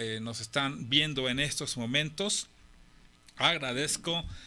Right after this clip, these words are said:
eh, sus comentarios. Ya casi al final del programa le estaré enviando, obviamente, los saludos, porque sí quiero comentarles que en esta segunda sección, que es de Relaciones Públicas, estaremos hablando con esta persona que es un especialista en la organización de eventos.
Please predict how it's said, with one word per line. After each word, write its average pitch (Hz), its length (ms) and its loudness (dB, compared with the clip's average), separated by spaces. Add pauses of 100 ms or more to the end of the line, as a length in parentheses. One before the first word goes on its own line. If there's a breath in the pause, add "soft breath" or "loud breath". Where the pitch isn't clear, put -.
(140 loud breath)
eh, 135 280 2
sus 156 340 0
comentarios. 165 680 0
Ya 262 240 0
casi 226 240 0
al - 80 0
final 156 560 -2
del 120 140 -4
programa 143 300 -4
le 120 80 0
estaré 123 300 -6
enviando, 135 420 -4
obviamente, 127 500 -4
los 123 220 -6
saludos, 139 420 0
porque 160 500 0 (560 loud breath)
sí 185 140 2
quiero 185 220 0
comentarles 147 720 -2 (140)
que 180 440 8
en 135 200 2
esta 160 280 0
segunda 143 520 0
sección, 135 380 -4
que 131 80 -6
es 127 60 -6
de 127 60 -4
Relaciones 110 400 -6
Públicas, 170 480 -2
estaremos 131 220 -4
hablando 135 280 -6
con 127 160 -6
esta 131 240 -6
persona 139 480 -4
que 135 80 -8
es 117 80 -8
un 135 100 -6
especialista 127 600 -2
en 151 60 -2
la 123 80 -2
organización 117 400 -2
de 160 60 -2
eventos. 143 400 -4